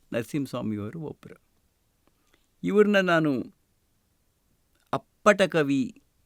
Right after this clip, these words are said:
ಜನತೆಯ ಕವಿ ಅನ್ನೋ ಮಾತುಗಳಿಂದ ವರ್ಣಿಸಿದ್ರೆ ಅದರಲ್ಲಿ ಉತ್ಪ್ರೇಕ್ಷೆ ಏನೂ ಕೂಡ ಇಲ್ಲ.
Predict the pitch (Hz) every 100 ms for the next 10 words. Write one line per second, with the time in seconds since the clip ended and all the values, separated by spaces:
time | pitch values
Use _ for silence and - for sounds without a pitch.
0 | _ _ _ _ - 101 143 160 185 185
1 | 170 147 147 135 127 123 117 113 110 120
2 | 131 120 110 107 110 113 143 165 156 143
3 | 110 165 _ _ _ - 120 117 113 -
4 | 170 - 143 123 117 123 - - - -
5 | -